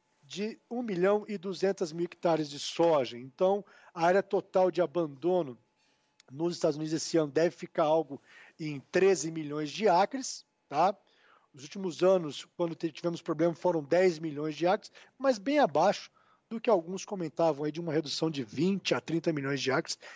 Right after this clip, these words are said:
que era muito pessimista nesse momento. E vamos aguardar, então, o relatório do S D N na sema-, do dia doze e essa revisão da, do abandono de área de plantio, que é o Prevent Plant que eles chamam.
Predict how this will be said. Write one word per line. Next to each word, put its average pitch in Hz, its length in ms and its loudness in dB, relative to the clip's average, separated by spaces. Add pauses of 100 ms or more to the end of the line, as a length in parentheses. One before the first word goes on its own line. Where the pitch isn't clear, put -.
que 277 180 2
era 156 240 4
muito 151 340 -4
pessimista 147 560 -4
nesse - 160 -4
momento. 120 380 -6
E - 20 -8
vamos 202 280 0
aguardar, 233 320 4
então, 208 280 2 (400)
o 151 60 -4
relatório 175 460 2
do 190 60 4
S - 140 -2
D 165 100 -2
N 147 120 -4
na 151 100 -8
sema-, 160 300 -6
do 143 160 -6
dia 156 180 2
doze 214 460 2 (560)
e 254 180 6
essa 240 280 4
revisão 202 720 0 (100)
da, 196 380 2
do 190 220 0
abandono 180 560 -2
de 156 180 0
área 156 160 0
de 160 80 -12
plantio, 180 460 -6 (320)
que 202 160 4
é 196 100 8
o 196 80 4
Prevent 170 320 0
Plant 143 320 -8
que - 80 -12
eles 135 100 -8
chamam. - 280 -10